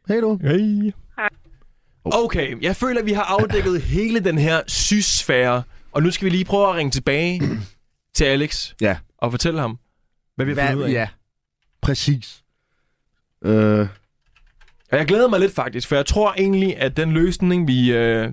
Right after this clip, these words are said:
Speaker 2: der er den bedste med Allan, jeg tror egentlig, at han godt vil kunne lide den.
Speaker 1: Ja.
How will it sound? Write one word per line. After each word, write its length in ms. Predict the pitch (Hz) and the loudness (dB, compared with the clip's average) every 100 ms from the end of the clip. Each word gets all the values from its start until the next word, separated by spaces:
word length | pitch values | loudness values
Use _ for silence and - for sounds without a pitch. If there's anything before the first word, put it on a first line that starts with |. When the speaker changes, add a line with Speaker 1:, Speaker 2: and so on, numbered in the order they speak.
| - | -4
Speaker 2:
der 60 | |
er 40 | 123 | -2
den 180 | 123 123 | -2 0
bedste 400 | 180 208 - 208 | 2 0 0 0
med 120 | 175 | 2
Allan, 400 | 131 160 190 196 | 2 2 0 -2
jeg 100 | 156 | -4
tror 260 | - 214 202 180 | 0 0 0 0
egentlig, 260 | 202 202 | 2 2
at 60 | 175 | 0
han 100 | 151 | 0
godt 160 | 165 - - | -2 -4 -6
vil 120 | 165 | -4
kunne 220 | - 208 | 0 2
lide 200 | 220 - 440 | 4 4 2
den. 180 | 440 120 _ _ _ _ _ _ _ _ _ _ _ _ 117 | 0 -2 _ _ _ _ _ _ _ _ _ _ _ _ -2
Speaker 1:
Ja. 160 | 185 | -2